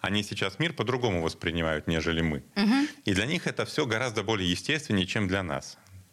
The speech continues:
Speaker 1: То есть у них нет вот это «надо закрыться, надо там спрятаться, там я сам себе», да. Они очень легко идут на контакт и очень креативные идеи предлагают в части организации пространства и добрососедства.
Speaker 2: Дети предлагают вам?
Speaker 1: Да, ну, потому что школа добрососедства предполагает, что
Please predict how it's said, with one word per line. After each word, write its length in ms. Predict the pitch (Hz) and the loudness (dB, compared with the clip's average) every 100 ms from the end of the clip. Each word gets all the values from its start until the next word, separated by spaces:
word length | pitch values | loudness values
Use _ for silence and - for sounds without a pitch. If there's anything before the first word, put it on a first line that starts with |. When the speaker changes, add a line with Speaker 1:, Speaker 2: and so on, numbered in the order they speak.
| - | -10
Speaker 1:
То 60 | 85 | -8
есть 140 | - | -2
у 40 | 90 | 0
них 160 | 87 | 2
нет 140 | 139 135 | 0 0
вот 140 | 90 | 0
это 140 | 87 87 | 0 0
«надо 200 | 87 82 | -2 -2
закрыться, 460 | 85 - - - | -2 -2 -4 -2
надо 220 | 85 78 80 | -2 -2 -4
там 140 | - | -4
спрятаться, 520 | - - 147 98 - | -2 -2 -2 -4 -6
там 200 | 104 82 | -4 -2
я 360 | 80 82 78 82 82 82 - | 2 2 2 -2 -6 -12 -6
сам 200 | 95 82 | -4 -4
себе», 320 | - 87 135 117 | -4 -6 -4 -2
да. 160 | 117 - - - - - | -2 -4 -10 -10 -12 -6
Они 300 | 143 175 165 - - | -2 0 -2 -4 -2
очень 300 | 120 - 104 | 0 2 2
легко 540 | 101 - - 123 95 | 2 0 0 2 2
идут 220 | 87 87 | 2 -2
на 100 | 82 | -2
контакт 600 | 78 87 - 82 73 - | -4 -4 -2 -4 -4 -4
и 140 | 90 87 | 0 2
очень 400 | 95 - 90 82 - - | 2 0 0 -2 -10 -4
креативные 1000 | 95 92 92 - 123 104 92 85 85 90 | 0 0 -2 0 2 4 4 2 2 0
идеи 300 | 85 98 85 | 2 2 0
предлагают 720 | - 80 82 80 117 139 - | -2 0 0 0 0 -2 -4
в 40 | |
части 340 | - 95 95 92 | -4 -4 -2 -4
организации 580 | 85 87 78 87 - | 0 0 0 -2 -2
пространства 580 | - 80 - 90 95 - | -4 -4 -4 -4 -2 -4
и 20 | |
добрососедства. 840 | 80 80 78 82 - - - - 170 | -4 -2 -4 -4 -6 -8 -8 -8 -4
Speaker 2:
Дети 380 | 160 233 285 381 | 0 0 0 -4
предлагают 540 | 349 339 254 196 - | -2 0 0 -2 -2
вам? 80 | 127 | -2
Speaker 1:
Да, 120 | 104 | -2
ну, 100 | 110 | -2
потому 140 | 123 113 | -2 -2
что 80 | |
школа 160 | - 117 | 0 0
добрососедства 520 | 104 110 - 180 180 113 | 0 -2 -4 -4 -2 -2
предполагает, 640 | 101 - 101 101 151 143 | -4 0 0 0 -2 -4
что 320 | - 95 95 | -2 0 0